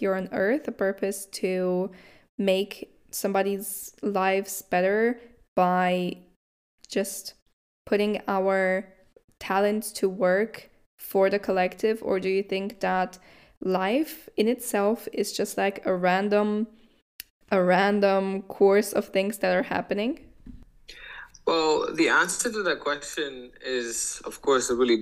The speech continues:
Speaker 2: deep one because, you know, humans did create this concept,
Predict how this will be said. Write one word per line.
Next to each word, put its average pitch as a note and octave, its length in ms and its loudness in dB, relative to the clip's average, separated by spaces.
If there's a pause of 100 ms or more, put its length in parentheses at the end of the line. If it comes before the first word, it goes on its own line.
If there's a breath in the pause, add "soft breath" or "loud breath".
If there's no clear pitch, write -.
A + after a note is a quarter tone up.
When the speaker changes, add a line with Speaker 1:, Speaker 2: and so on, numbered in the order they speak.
Speaker 2:
deep B2 180 0
one G#2+ 460 -2
because, A2+ 640 2 (380)
you B2+ 60 -4
know, B2 120 2 (140)
humans E3 380 2
did C#3 320 0
create C3 400 4
this A2+ 120 2
concept, - 640 0